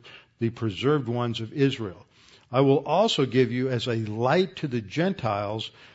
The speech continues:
that you should be my salvation to the ends of the earth." So again, the, the servant is given to bring Israel back to God, but that's too small.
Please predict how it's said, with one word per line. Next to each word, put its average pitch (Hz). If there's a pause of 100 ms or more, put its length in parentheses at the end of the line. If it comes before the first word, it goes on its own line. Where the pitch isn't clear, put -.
(100)
that 131
you 143
should 143
be 131
my 127
salvation 131
to -
the 117
ends 131
of 113
the 120
earth." 110
So 123
again, 120 (460)
the, 120
the 117
servant 180
is 120
given 131 (160)
to 135
bring 127
Israel 170
back 120
to 120
God, 123
but 135
that's 233
too 214
small. 220